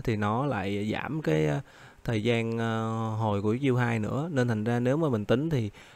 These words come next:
cái che-, cái, cái, cái, ờ, à, cái đó cái gì ta? Thì cái, ờ,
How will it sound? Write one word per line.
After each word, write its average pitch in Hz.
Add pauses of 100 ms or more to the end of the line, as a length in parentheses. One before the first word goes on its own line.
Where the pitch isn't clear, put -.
(260)
cái 147
che-, 135
cái, 143
cái, 139
cái, 147
ờ, 131 (1120)
à, 110
cái 131
đó 143
cái 147
gì 117
ta? 113 (680)
Thì 110
cái, 143
ờ, 123